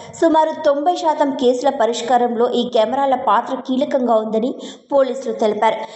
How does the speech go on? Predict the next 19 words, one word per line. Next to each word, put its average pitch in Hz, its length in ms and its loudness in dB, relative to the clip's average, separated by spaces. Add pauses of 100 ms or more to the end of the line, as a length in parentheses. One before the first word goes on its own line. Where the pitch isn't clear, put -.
(180)
ఇప్పుడు 381 260 2
ఈ 339 100 2
వ్యవస్థను 294 560 2
మరింత 247 500 0
విస్తృతం 302 480 -2
చేయడానికి 277 560 0
నగరంలోని 285 640 2 (140)
అన్ని 254 220 -2
ప్రధాన 269 420 2
ప్రాంతాలు, 240 680 0 (280)
జంక్షన్లతో 330 600 0
పాటు 262 340 0
శివారు 240 420 2
ప్రాంతాల్లో 262 720 0 (280)
ఏఐ 349 320 6
ఆధారిత 285 520 0
సీసీ 254 340 -2
కెమెరాలను 240 560 0
ఏర్పాటు 220 460 0